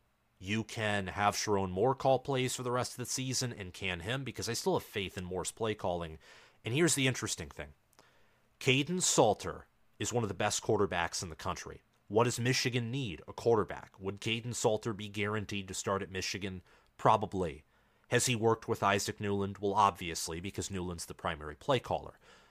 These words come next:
Newland and Salter could be a package deal, and immediately with the quarterback talent of Salter,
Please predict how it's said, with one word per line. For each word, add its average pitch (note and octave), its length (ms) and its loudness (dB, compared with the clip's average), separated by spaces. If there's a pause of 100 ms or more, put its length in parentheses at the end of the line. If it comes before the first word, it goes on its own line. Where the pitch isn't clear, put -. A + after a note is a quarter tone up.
(100)
Newland D3 600 6
and A2+ 240 -4
Salter A#2+ 440 6
could G#2 200 -2
be G2 140 -2
a F2+ 60 -4
package - 600 -2
deal, F#2 460 -2
and F2+ 80 -8
immediately F#2+ 800 -4
with E2+ 360 -8
the G#2 120 -4
quarterback G#2 600 2
talent F2+ 400 -6
of E2 140 -12
Salter, F2 580 -2